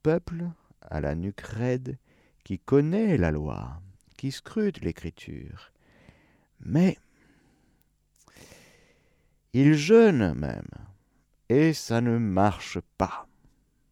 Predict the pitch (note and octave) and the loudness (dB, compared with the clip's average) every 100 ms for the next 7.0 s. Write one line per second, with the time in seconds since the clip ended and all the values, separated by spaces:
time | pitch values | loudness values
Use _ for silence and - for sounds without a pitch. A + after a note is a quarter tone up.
0 | _ _ _ _ _ _ _ _ _ _ | _ _ _ _ _ _ _ _ _ _
1 | _ - G#3+ - D2+ - - _ - _ | _ 4 4 4 -4 -16 -18 _ -20 _
2 | _ _ _ _ _ _ _ _ _ _ | _ _ _ _ _ _ _ _ _ _
3 | _ _ _ _ _ - - - - - | _ _ _ _ _ -20 -20 -20 -20 -20
4 | - _ _ _ _ _ _ _ _ _ | -20 _ _ _ _ _ _ _ _ _
5 | _ - B2+ C3+ - C#3 A#2 D3 D#3 C#3 | _ -2 4 6 6 4 4 4 4 6
6 | C3+ A#2+ A#2+ A2+ C3+ C3+ C3+ D3+ F#3+ A3 | 4 4 2 4 4 6 6 6 4 0